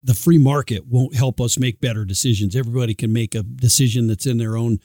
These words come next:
best interest. Parents will do that if given the opportunity. So, um, that, that's really great. And, uh,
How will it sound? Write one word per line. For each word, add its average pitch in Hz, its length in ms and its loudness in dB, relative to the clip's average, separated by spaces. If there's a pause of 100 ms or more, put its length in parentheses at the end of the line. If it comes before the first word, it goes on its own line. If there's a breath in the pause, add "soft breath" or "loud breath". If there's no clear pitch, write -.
(260)
best 131 360 4
interest. 117 480 -2
Parents 127 380 2
will 120 120 -2
do 120 180 0
that 107 200 0
if 101 140 -2
given 107 300 0
the 107 100 0
opportunity. 98 760 -2
So, 107 300 2 (460 soft breath)
um, 113 240 4
that, 147 240 2
that's 151 260 2
really 156 220 2
great. 139 340 0
And, 123 260 0
uh, 127 200 -6